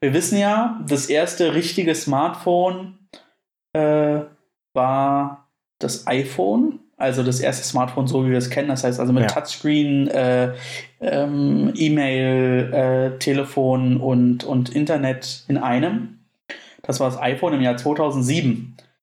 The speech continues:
Speaker 1: Zweitausendsieben war eigentlich gäng-, gängiger Standard im, im mobilen Internet das, äh, gute alte E mit einer Downloadgeschwindigkeit von zweihundertsechsundfünfzig Kbits pro Sekunde.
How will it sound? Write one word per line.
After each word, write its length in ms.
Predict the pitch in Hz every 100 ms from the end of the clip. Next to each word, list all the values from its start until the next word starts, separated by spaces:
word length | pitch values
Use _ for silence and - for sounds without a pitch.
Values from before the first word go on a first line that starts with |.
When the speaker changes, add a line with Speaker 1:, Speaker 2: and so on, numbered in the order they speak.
| _ _ _ -
Speaker 1:
Zweitausendsieben 880 | 151 180 165 143 135 180 160 127 123
war 140 | 123
eigentlich 360 | 139 135 131 -
gäng-, 360 | 143 - 147
gängiger 420 | 131 156 202 165
Standard 800 | 143 - 151 180 127 123 139 - -
im, 640 | 139 139 135 135 - - -
im 120 | 135
mobilen 440 | 135 135 165 175
Internet 600 | 170 160 120 123 - - _ _ _ _ _ _ _ _ _ _ _ _ _ _
das, 300 | 139 131 -
äh, 160 | - 147
gute 260 | 135 180 165
alte 200 | 151 330
E 540 | - 202 147 - - - _ _ _ _ _ _ _ _ _ -
mit 120 | 139
einer 180 | 131 127
Downloadgeschwindigkeit 1300 | 127 170 190 190 185 165 - 151 165 170 - -
von 320 | - - 143 131
zweihundertsechsundfünfzig 1300 | 156 185 175 131 156 165 196 - 170 170 - - -
Kbits 640 | - 160 214 190 185 -
pro 240 | - 175
Sekunde. 680 | 160 160 165 156 139 139